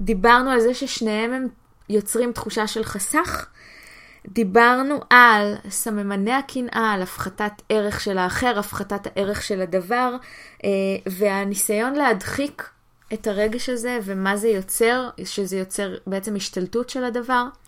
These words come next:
דיברנו על זה שבקנאה הטובה אני בעצם מבינה המון המון דברים על עצמי. אני מבינה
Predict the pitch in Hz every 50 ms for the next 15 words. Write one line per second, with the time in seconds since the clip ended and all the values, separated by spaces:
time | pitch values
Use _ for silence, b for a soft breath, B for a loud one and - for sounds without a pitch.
0 | B B B B B B B B B B B - 208 226 202 247 269 294 320 359
1 | 370 320 269 277 294 294 320 254 247 240 - - 226 208 - - 262 294 311 -
2 | - 233 202 190 220 240 269 277 - - 208 208 214 196 202 196 - 240 240 -
3 | 302 294 254 226 190 180 196 190 208 214 220 208 202 214 214 240 202 208 208 190
4 | 180 170 185 160 185 196 208 214 214 214 208 - - 220 220 226 226 226 b b
5 | b b b b b b b _ _ - 190 196 190 185 180 190 190 190 196 196
6 | 190 190 190